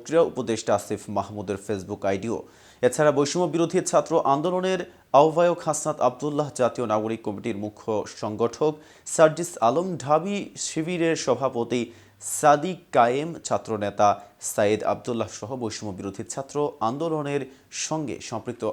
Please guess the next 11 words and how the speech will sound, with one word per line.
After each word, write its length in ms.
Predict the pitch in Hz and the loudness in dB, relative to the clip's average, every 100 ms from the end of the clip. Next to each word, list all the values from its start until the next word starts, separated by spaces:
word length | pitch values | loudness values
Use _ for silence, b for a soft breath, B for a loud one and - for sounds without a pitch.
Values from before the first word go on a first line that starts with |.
| - | 0
আরও 340 | 95 110 131 - | 0 2 0 -2
অনেকের 520 | 151 156 123 90 B B B - | -4 -4 -4 -4 B B B -6
Facebook 420 | 180 160 165 175 | -6 -4 -4 -2
আইডি 200 | 98 92 | -2 -2
খুঁজে 300 | 90 - 120 | -8 -12 -12
পাওয়া 200 | 95 82 | -6 -6
যাচ্ছে 280 | 80 85 - | -4 -6 -4
না। 140 | 101 80 B B B B 113 | -4 -4 B B B B -2
বুধবার 360 | 127 139 151 | 0 4 2
বিকেল 380 | 131 147 185 180 | 2 0 0 0
থেকেই 460 | 170 180 185 190 | -2 -4 -2 -4